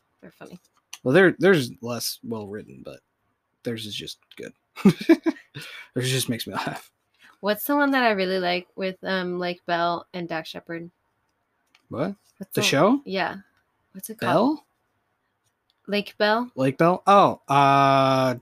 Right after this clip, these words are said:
Speaker 2: had a happy accident. That's not right.
Speaker 1: Yeah.
Speaker 2: Starts with an M. Misery? No.
Speaker 1: No. I always wanna say The Ranch, but it's not The Ranch because that's the one with,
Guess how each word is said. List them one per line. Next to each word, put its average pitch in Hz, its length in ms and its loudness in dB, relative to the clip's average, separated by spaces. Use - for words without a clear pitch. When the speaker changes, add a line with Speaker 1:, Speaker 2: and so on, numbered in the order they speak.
Speaker 2:
had 131 360 -4
a 117 40 -8
happy 117 360 -8
accident. 107 460 -14
That's - 200 -16
not - 100 -12
right. 110 200 -14
Speaker 1:
Yeah. 196 100 -8
Speaker 2:
Starts 156 200 0
with 156 100 0
an 143 100 4
M. 107 260 -4
Misery? 147 500 0
No. 107 220 -4
Speaker 1:
No. 190 500 -6
I 233 100 4
always 254 220 6
wanna 269 140 6
say 262 180 0
The 226 100 0
Ranch, 214 300 2
but 196 100 0
it's 190 100 -6
not 196 180 -2
The 202 100 0
Ranch 190 260 -2
because 190 300 -6
that's 175 280 -4
the 196 140 -2
one 180 240 -2
with, 180 220 -4